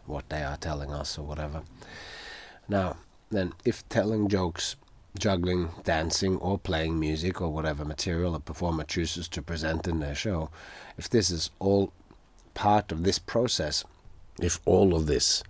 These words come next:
is, these different things are just expressions or part of a process, what can we say that is valid for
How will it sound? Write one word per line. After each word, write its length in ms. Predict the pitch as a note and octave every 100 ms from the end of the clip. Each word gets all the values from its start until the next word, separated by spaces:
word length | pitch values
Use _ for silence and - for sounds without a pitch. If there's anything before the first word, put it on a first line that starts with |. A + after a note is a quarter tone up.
| - - -
is, 420 | F2 D#2+ - - - - - - - - - - - - - - - -
these 300 | E2+ E2 -
different 380 | F2+ F2+ D#2+
things 240 | E2+ D#2 E2
are 80 | D#2
just 240 | D#2 -
expressions 640 | - - D#2+ - E2 D2+
or 80 | - -
part 400 | - D2+ D2 -
of 280 | - E2 D2 -
a 60 | D#2+
process, 600 | - D#2+ D#2+ B1+ - - - - - -
what 260 | F#2+ A#2 -
can 180 | A2
we 80 | A2+
say 440 | G#2+ F2 E2 E2 F2 - -
that 200 | D#2+ E2
is 140 | E2
valid 500 | D#2+ F2 F#2 F2 F2 - -
for 180 | -